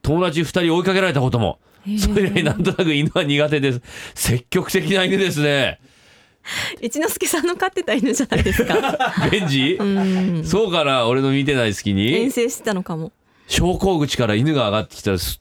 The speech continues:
Speaker 1: 結構パニックになるよね。
Speaker 2: うん。
Speaker 1: でかい犬かな。
Speaker 2: 校舎の中はちょっとね。
Speaker 1: うん、マウンティングしてくんですよ。やっぱわかんのかな、犬も。女子、男、女。
Speaker 2: 匂いで。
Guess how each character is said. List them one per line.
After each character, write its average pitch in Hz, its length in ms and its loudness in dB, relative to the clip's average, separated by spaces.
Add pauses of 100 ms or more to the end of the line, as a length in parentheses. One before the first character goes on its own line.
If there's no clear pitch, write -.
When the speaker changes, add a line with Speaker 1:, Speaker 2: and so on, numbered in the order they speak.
(120)
Speaker 1:
結 151 160 -2
構 - 120 -2
パ 139 180 0
ニ 143 120 0
ッ - 40 -20
ク - 100 -4
に 98 80 2
な 92 120 2
る 85 60 0
よ 67 100 0
ね。 64 140 -2
Speaker 2:
う 190 60 0
ん。 226 760 0 (480)
Speaker 1:
で 113 120 0
か 120 160 0
い 110 60 0
犬 92 100 0
か 80 140 -2
な。 71 100 -2
Speaker 2:
校 294 200 0
舎 294 180 -2
の 233 100 0
中 202 280 -2
は 175 100 -4
ち 180 100 -10
ょ 175 40 -10
っ - 20 -18
と 156 160 -12
ね。 160 120 -4
Speaker 1:
う 196 40 0
ん、 214 240 0 (240)
マ 95 100 2
ウ 120 120 2
ン 127 40 -4
テ 139 80 -2
ィ 139 60 2
ン - 20 2
グ 131 80 0
し 123 40 -6
て 139 80 0
く 135 80 0
ん - 20 0
で 90 40 -2
す 67 100 -6
よ。 67 60 -4
や 107 100 0
っ - 20 -4
ぱ 117 160 -4 (240)
わ 98 120 0
か 240 160 -2
ん 277 60 0
の 110 100 0
か 95 120 0
な、 92 80 2
犬 90 240 2
も。 71 260 -2 (340)
女 95 200 0
子、 - 240 -10
男、 90 460 0
女。 80 100 2
Speaker 2:
匂 233 240 2
い 185 40 0
で。 180 220 -2